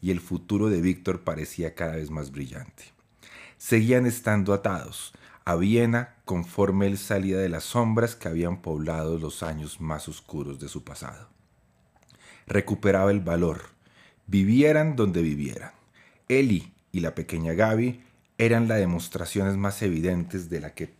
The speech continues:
de que la primavera aún podía llegar. Y como dice Eli en el libro La llamada de la vida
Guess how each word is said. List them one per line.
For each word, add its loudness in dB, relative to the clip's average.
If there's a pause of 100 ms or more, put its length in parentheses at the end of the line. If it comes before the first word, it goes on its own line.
(140)
de -6
que -8
la -8
primavera -4 (280)
aún -2
podía -4
llegar. -12 (1000)
Y -6
como -2
dice 0
Eli -6 (1300)
en -4
el -2
libro 2
La 2
llamada 0
de 0
la 0
vida 2